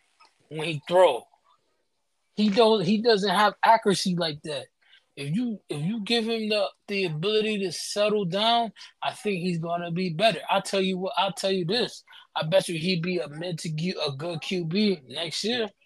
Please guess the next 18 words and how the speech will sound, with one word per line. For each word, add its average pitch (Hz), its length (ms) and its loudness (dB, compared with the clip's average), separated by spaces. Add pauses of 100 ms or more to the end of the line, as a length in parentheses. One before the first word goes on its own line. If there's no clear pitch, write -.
(280)
And 226 200 6
I 220 100 8
will 214 180 -2
bet 185 280 4
on 208 200 2
it 226 180 0
next 170 320 -2
year 302 300 0 (340)
that 170 120 -2
he 233 140 2
will 208 280 6
be 170 460 0 (840)
a 147 100 2
decent 143 600 -2
Q 156 180 -2
B 170 180 -6
next 185 360 -6
year. 113 180 -16